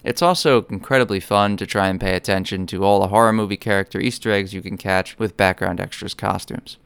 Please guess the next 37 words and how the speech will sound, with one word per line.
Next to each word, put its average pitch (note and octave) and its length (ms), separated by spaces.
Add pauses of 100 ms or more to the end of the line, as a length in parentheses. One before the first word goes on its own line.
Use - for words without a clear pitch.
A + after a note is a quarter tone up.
(120)
Ready A#2 260
or C3 60
Not, E3 260
for - 140
instance, - 480 (100)
or A2 140
The A2+ 80
Babadook. C3 440 (580)
Also, D#3+ 540
I C3+ 140
now B2 300
want C3+ 300
Blackmore B2 420
University G2 540
merch, B2 380 (200)
so B2+ 180
if B2 80
that's F3 220
a D#3 60
thing, G2 340
someone B2+ 360
let A2+ 120
me A2 100
know G2 260
where F#2 180
I F#2 40
can G2 180
cop F#2 280
the G2+ 100
hoodie G2 220
that F2+ 180
Chad - 280
was - 160
wearing G2+ 220
during - 220
the A2 60
movie. - 340